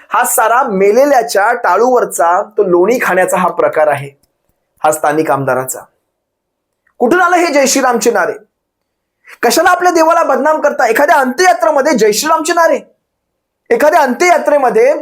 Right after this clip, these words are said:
लव जिहाद. मग जे इकडे घडलं ठाण्यामध्ये अक्षता म्हात्रेंच्या बाबतीत,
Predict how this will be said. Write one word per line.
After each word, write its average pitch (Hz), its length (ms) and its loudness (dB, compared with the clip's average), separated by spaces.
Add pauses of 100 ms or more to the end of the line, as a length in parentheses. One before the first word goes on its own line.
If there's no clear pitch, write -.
(260)
लव 294 220 2
जिहाद. 311 340 0 (1400)
मग 233 180 0
जे 330 300 2
इकडे 339 340 -2
घडलं 269 340 0
ठाण्यामध्ये 247 720 2 (120)
अक्षता 285 340 -2
म्हात्रेंच्या 254 540 0
बाबतीत, 220 420 0